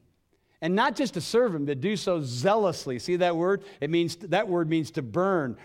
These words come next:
or to boil over. It means exactly what you think it means. But not just zealous. God doesn't just make us zealous. He makes us zealous for what? Let me tell you something.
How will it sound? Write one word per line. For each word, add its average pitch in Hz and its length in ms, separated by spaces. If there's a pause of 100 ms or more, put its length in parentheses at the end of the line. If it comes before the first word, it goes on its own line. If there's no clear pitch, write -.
or 135 80
to 143 80
boil 175 480
over. 170 400 (580)
It 131 80
means 165 180
exactly 208 520
what 285 120
you 254 120
think 240 340 (300)
it 143 160
means. 123 340 (380)
But 190 120
not 233 260
just 269 200
zealous. 190 640 (380)
God 247 340
doesn't 262 340
just 233 240
make 220 240
us 185 140
zealous. 143 640 (180)
He 240 140
makes 247 340
us 202 140
zealous 247 440
for 220 200
what? - 580 (880)
Let - 80
me 254 60
tell 220 160
you 185 80
something. 117 340